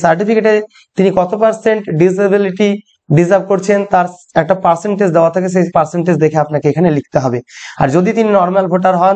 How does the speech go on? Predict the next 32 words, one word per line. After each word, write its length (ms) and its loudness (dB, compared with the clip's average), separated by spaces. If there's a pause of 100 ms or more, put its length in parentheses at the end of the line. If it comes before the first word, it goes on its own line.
(100)
যদি 240 0
তিনি 160 2 (100)
disable 320 2 (140)
না 140 4
হন, 200 0
মানে 140 -2 (460)
হ্যান্ডিক্যাপ 380 0 (100)
না 120 0
হন, 160 -2
তাহলে 200 0
এটা 200 -2
কিছু 240 -4
করার 220 0 (100)
দরকার 260 -2 (420)
হবে 260 0
না। 80 -4 (560)
এবার 180 2
যদি 160 -4
তার 160 0
certificate 480 -2
থাকে, 120 0 (100)
disability 420 0
certificate, 420 0
তাহলে 180 2
এখানে 180 0 (460)
এই 80 4 (100)
এক্স 180 -4
বক্সে 300 -2 (500)
আপনাকে 320 2
select 280 0
করতে 220 0
হবে। 140 0